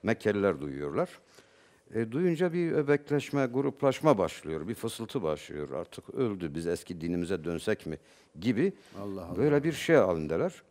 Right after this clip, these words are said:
Speaker 1: İşte bu şair bunu görür görmez Kabe'nin o çıkıntısı var ya, Hicri İsma-,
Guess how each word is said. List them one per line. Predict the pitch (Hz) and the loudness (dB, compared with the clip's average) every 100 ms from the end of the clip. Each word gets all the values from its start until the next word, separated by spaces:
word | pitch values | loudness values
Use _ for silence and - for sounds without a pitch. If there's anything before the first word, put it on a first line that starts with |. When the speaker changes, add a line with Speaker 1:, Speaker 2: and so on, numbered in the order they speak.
| - | -12
Speaker 1:
İşte | 113 - 123 | -4 -2 0
bu | 160 | -2
şair | - 123 92 92 | 4 4 4 4
bunu | 127 | 2
görür | 117 160 151 | 4 2 2
görmez | 101 92 165 - - _ - - _ _ _ - | 2 2 2 0 -10 _ -20 -20 _ _ _ 2
Kabe'nin | 120 117 131 123 - 113 | 4 8 8 6 4 2
o | 113 - | 2 0
çıkıntısı | - - 107 - 190 | -6 -4 -4 0 0
var | 214 | 4
ya, | 110 | 4
Hicri | 104 95 | 2 -2
İsma-, | 90 - 104 - | -2 0 -2 -2